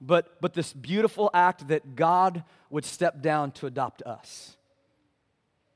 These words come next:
This is the central theme of the gospel message. You don't understand this in the Old Testament. You don't, it doesn't talk about this in the Old Testament because in the Old Testament, it wasn't that. In the Old Testament, it was all about law. Keep the law, keep the law. If you screwed up, sacrifice.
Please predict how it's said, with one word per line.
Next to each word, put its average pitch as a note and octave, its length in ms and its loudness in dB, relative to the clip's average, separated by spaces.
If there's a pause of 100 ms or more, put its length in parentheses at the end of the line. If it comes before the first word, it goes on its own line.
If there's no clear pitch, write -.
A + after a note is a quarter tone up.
(200)
This E3+ 160 -4
is F3 120 -8
the C#3+ 100 -10
central - 480 -6
theme D#3 420 -2
of B2+ 120 -8
the C3+ 80 -8
gospel C#3+ 360 -4
message. C3+ 460 -10 (200)
You F3 120 0
don't G#3 140 6
understand G3+ 500 2
this D#3+ 140 -6
in D3 80 -4
the C#3 60 -2
Old C3+ 140 -4
Testament. C#3 380 -4
You D#3+ 80 0
don't, F#3 240 2
it F#3 100 2
doesn't F3+ 240 4
talk - 280 0
about D3+ 220 0
this D3 140 -8
in - 60 -14
the C#3+ 60 -4
Old C3 120 -6
Testament C#3+ 320 -4 (200)
because F3 200 4
in F3+ 60 0
the F3+ 80 4
Old G#3 180 6
Testament, G3 460 2 (160)
it F#3 100 2
wasn't G3+ 360 2
that. D3 100 4
In D#3+ 80 0
the E3+ 60 2
Old G3+ 160 2
Testament, A#3 360 2
it F#3+ 40 -2
was E3 100 0
all F3+ 160 6
about F3 260 4
law. F3+ 400 4 (260)
Keep A3+ 280 2
the C4 100 6
law, G3 440 6 (160)
keep A#3+ 240 2
the A#3+ 80 6
law. G3 340 6
If F3+ 140 -2
you E3 80 -6
screwed A3 340 2
up, G#3 140 6
sacrifice. F3 800 2